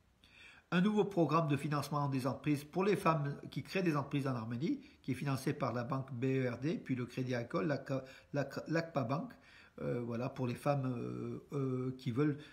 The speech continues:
monter des affaires en Arménie. Elles sont très, très nombreuses, les femmes sont très, très actives, hein, en Arménie. Euh, les hommes d'affaires, euh, rendront hommage au grand philanthrope arménien Alexandre Man-, Mantashian,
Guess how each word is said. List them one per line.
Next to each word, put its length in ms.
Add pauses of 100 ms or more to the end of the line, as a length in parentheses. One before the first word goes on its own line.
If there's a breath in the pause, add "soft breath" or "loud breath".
(260 loud breath)
monter 320
des 200
affaires 300
en 80
Arménie. 400
Elles 100
sont 200
très, 240
très 180
nombreuses, 380
les 80
femmes 200
sont 140
très, 200
très 200
actives, 400
hein, 160
en 20
Arménie. 380 (1120 loud breath)
Euh, 500
les 320
hommes 140
d'affaires, 420
euh, 300
rendront 400
hommage 420
au 240
grand 400
philanthrope 720
arménien 560
Alexandre 400
Man-, 260 (100)
Mantashian, 600